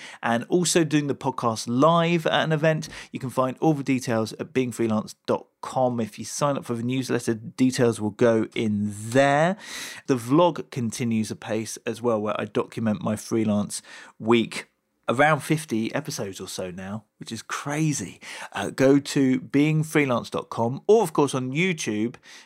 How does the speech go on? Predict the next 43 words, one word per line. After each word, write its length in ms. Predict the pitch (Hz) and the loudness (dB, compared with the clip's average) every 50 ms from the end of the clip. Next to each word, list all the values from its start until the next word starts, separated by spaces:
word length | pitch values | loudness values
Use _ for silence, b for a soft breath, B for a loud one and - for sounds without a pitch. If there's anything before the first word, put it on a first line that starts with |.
| B | B
youtube 480 | 127 127 151 185 180 - - 139 117 107 - _ | -4 0 0 0 2 2 2 2 2 0 0 _
dot 200 | 180 170 - - | 2 2 2 2
com 280 | - 117 98 98 104 | 0 0 0 0 -6
slash 460 | 107 - - - 156 156 156 - - - _ | -10 -8 -2 0 2 2 0 -2 -8 -12 _
Steve 640 | - - - - - - 156 143 139 135 127 - - _ | -10 -10 -8 -8 -2 0 0 2 2 2 0 -2 -10 _
Folland. 800 | - - - - 165 156 127 113 107 107 117 131 139 147 - - B B B B B B B _ | -20 -20 -2 2 2 4 4 2 0 0 -2 -4 -6 -8 -12 -16 B B B B B B B _
But, 260 | - 110 101 - - - | -2 0 0 0 -2 -4
you 120 | 120 104 | -6 -6
know, 140 | 87 87 90 | -6 -6 -10
frankly, 480 | - - - 127 113 107 - 92 92 90 | -6 -4 -2 -2 -2 -4 -6 -4 -4 -4
it's 120 | 85 - | -4 -2
easier 300 | 110 107 104 92 95 90 | -2 -2 -2 -2 -4 -8
to 80 | 90 95 | -8 -6
follow 260 | - 98 95 92 92 | -6 -6 -6 -4 -6
the 60 | 92 | -6
links, 300 | 95 95 92 98 - - | -6 -6 -8 -8 -8 -10
isn't 160 | 104 98 95 | -10 -8 -8
it? 180 | 92 92 - - _ _ | -10 -10 -12 -12 _ _
The 120 | - 120 | 2 4
amount 300 | 123 131 151 156 147 113 | 4 6 6 4 4 2
of 100 | 107 117 | -2 -6
trouble 280 | - - 123 120 113 104 | -2 0 0 2 2 0
I've 80 | 98 98 | -2 -2
had 140 | 113 101 | -4 -4
in 80 | 98 98 | -4 -6
my 120 | 98 95 | -6 -6
life 220 | 98 98 98 95 95 | -6 -6 -6 -6 -8
spelling 520 | - - - - 101 107 101 98 92 98 | -12 -10 -6 -4 -4 -4 -4 -6 -8 -10
Folland. 580 | - - - 104 104 90 82 82 87 85 - - _ _ - | -12 -6 -4 -2 -2 -2 -4 -8 -12 -16 -20 -20 _ _ -20
<laughs> 160 | - - _ | -20 -4 _
In 80 | - | 2
fact, 460 | - - - - - 415 339 233 - - | 2 4 2 4 4 6 6 6 4 4
in 100 | 311 240 | 2 0
fact, 380 | - - 349 349 302 214 180 196 | 2 4 10 10 10 10 10 6
there's 160 | 196 190 185 | 4 4 4
a 60 | 208 | 2
recent 360 | 226 254 269 269 - 208 190 | 4 4 2 2 2 2 2
episode, 340 | 226 226 196 180 202 170 143 | 2 2 2 2 0 2 2
I 60 | 143 | 2
think 180 | 143 185 190 196 | 2 2 0 0
it's 120 | 208 190 | 0 -2
episode 420 | 202 190 185 165 202 190 185 165 - - | -2 -2 0 0 0 0 0 0 -4 -12
forty-eight, 880 | - - - 196 196 196 202 190 170 170 175 151 123 - - - - | -14 0 2 4 4 4 4 4 6 6 6 6 4 0 -2 -8 -16